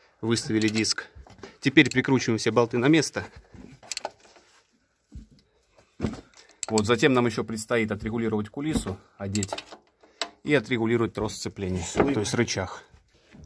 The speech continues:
В общем, собираем всё в обратной последовательности до конца, потом отрегулируем кулису и трос сцепления. На этом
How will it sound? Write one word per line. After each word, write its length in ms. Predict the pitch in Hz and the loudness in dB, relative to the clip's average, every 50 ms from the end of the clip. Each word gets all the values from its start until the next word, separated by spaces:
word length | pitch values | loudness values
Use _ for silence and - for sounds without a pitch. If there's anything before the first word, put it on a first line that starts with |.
| - _ _ | -20 _ _
В 100 | - 151 | -2 -2
общем, 240 | 160 - 190 175 | 2 4 4 4
собираем 440 | - - 170 165 165 165 147 127 117 | 4 4 4 6 8 8 8 6 6
всё 280 | - - - - 139 120 | 2 -2 2 6 6 6
в 20 | |
обратной 340 | 113 101 117 107 101 110 104 | 6 6 4 4 4 0 0
последовательности 800 | - 123 113 - 185 175 160 156 151 - 139 135 127 - - 127 | 0 -2 -2 2 2 2 2 2 2 2 4 2 2 2 0 -2
до 100 | 120 123 | -2 2
конца, 480 | - 123 120 - - - 120 117 110 - - - - - - - | 2 2 2 2 2 4 4 4 2 0 -8 -14 -16 -18 -14 -10
потом 320 | 123 117 - 127 117 107 101 | -10 -2 2 2 2 2 2
отрегулируем 540 | 117 110 - 123 113 117 117 117 113 113 107 | -2 -2 0 2 2 4 4 6 4 4 0
кулису 480 | - 156 160 160 151 - - 120 113 - - _ _ _ _ _ _ _ _ _ _ _ _ _ _ _ - | 0 2 0 0 0 2 0 0 0 -2 -8 _ _ _ _ _ _ _ _ _ _ _ _ _ _ _ -4
и 100 | 147 131 | -4 -2
трос 240 | - 117 117 110 - | 2 2 2 2 2
сцепления. 500 | - 107 101 95 95 87 87 87 87 - - - - | -4 -6 -4 -2 -2 -2 -2 -4 -8 -10 -14 -14 -4
На 160 | 110 120 139 | 0 4 4
этом 280 | 147 139 135 117 107 | 4 4 4 0 0